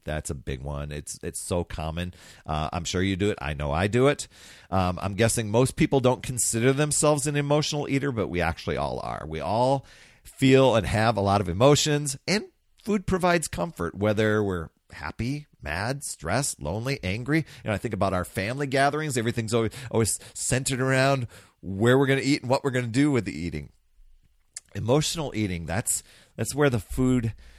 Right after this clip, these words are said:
oh, it helps us with the feelings that we're having, and it, it can be a big cause that leads into overeating and weight gain.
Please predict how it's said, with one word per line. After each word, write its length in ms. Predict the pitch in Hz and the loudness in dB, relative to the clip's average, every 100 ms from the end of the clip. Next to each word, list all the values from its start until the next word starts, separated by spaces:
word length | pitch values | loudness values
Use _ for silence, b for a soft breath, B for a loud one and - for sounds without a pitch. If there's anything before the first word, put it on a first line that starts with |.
| b b b b b b | b b b b b b
oh, 160 | 208 220 | -6 -4
it 80 | 131 | 0
helps 280 | 147 147 - | 0 0 -2
us 140 | 120 | -2
with 140 | 123 | -2
the 60 | 110 | -2
feelings 540 | - - 151 165 113 85 | -2 -2 0 -2 -6 -6
that 140 | 78 | -6
we're 120 | 82 | -4
having, 500 | 78 78 80 80 78 | -4 -2 -2 -6 -8
and 220 | 85 87 | -10 -10
it, 100 | 98 - | -12 -10
it 160 | 123 | -6
can 140 | 165 147 | -4 -4
be 380 | 185 180 185 - | -2 -2 -4 -4
a 80 | 110 | -4
big 320 | 92 117 101 | 0 0 -2
cause 520 | - - 85 80 78 | -12 -6 -2 -2 -2
that 120 | 67 | -6
leads 280 | 82 90 85 | -4 -4 -4
into 320 | 87 85 85 - | -6 -6 -10 -6
overeating 640 | 87 78 82 78 69 71 76 _ _ | -6 -4 -6 -6 -6 -8 -12 _ _
and 140 | 85 71 | -10 -4
weight 320 | 73 87 - | -2 -4 -6
gain. 300 | 69 50 | -12 -12